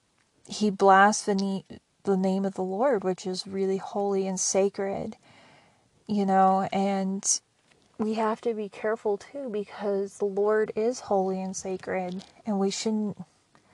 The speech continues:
we have to be careful what we say. And, you know, I really hate it when people say the Lord's name in vain. It makes my gut wrench and all of that. And so,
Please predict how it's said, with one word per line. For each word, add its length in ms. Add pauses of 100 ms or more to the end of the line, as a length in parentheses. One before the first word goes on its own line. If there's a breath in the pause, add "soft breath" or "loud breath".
(460 soft breath)
we 80
have 120
to 160
be 60
careful 480
what 180
we 140
say. 640
And, 180
you 60
know, 100
I 160
really 300
hate 280
it 200
when 180
people 340
say 280
the 100
Lord's 380
name 160
in 100
vain. 300
It 80
makes 480
my 160
gut 420
wrench 500 (1300 loud breath)
and 160
all 260
of 120
that. 380
And 200
so, 520